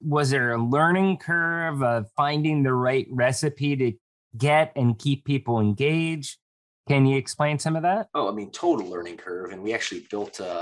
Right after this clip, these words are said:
Speaker 2: a, a virtual electronic app in the process just to basically
Speaker 1: Wow.
Speaker 2: partner with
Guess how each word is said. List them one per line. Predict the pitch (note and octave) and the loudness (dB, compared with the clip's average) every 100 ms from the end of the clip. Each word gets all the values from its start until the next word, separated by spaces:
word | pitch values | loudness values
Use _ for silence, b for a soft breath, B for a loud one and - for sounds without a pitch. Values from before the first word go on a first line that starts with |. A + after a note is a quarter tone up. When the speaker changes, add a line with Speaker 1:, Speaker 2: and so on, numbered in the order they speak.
| - | -8
Speaker 2:
a, | F2+ E2+ | -12 -12
a | F2 | -14
virtual | G2+ G2 - F2+ | -12 -10 -10 -10
electronic | F2+ - G2 F2+ - G#2 | -10 -8 -8 -8 -10 -6
app | G2 - | -6 -6
in | |
the | F2+ | -14
process | - A2 G#2+ G2 F2 | -4 0 0 -4 -8
just | - F2 | -10 -10
to | - | -8
basically | G2 F2+ - - F#2+ F#2 F2+ - | -8 -8 -10 -10 -10 -8 -10 0
Speaker 1:
Wow. | A2+ | 4
Speaker 2:
partner | G2+ F2 | 4 2
with | F#2+ - | -8 -14